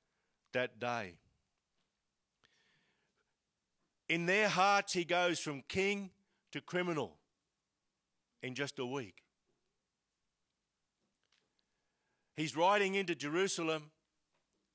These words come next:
They see him as the Son of David, the one who has come to save them from oppression. They adore this one,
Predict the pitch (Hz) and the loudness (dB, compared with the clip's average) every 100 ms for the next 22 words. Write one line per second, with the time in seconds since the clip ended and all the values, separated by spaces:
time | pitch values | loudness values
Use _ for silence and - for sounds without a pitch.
0 | _ _ _ _ - 160 - 190 214 202 | _ _ _ _ -2 -2 0 2 2 2
1 | 160 143 147 147 - 175 180 160 139 165 | -2 -4 -6 -4 -2 0 2 0 4 6
2 | 180 143 113 - _ _ _ _ _ _ | 4 0 -6 -10 _ _ _ _ _ _
3 | - 139 175 185 175 160 - 175 160 147 | -4 2 4 4 0 -2 0 -2 0 -4
4 | - 160 180 175 143 131 101 _ _ _ | 0 4 4 4 0 -4 -8 _ _ _
5 | _ _ _ _ _ _ _ _ _ _ | _ _ _ _ _ _ _ _ _ _
6 | _ _ _ _ _ - 151 156 151 147 | _ _ _ _ _ -2 2 2 0 -6
7 | - _ _ _ 131 135 - 147 151 - | -18 _ _ _ -4 -4 -2 0 2 0
8 | 113 90 _ _ _ _ _ _ _ _ | -6 -14 _ _ _ _ _ _ _ _
9 | _ _ 147 170 170 127 175 208 208 185 | _ _ 2 4 4 2 4 4 4 2
10 | 156 147 127 | 0 -2 -4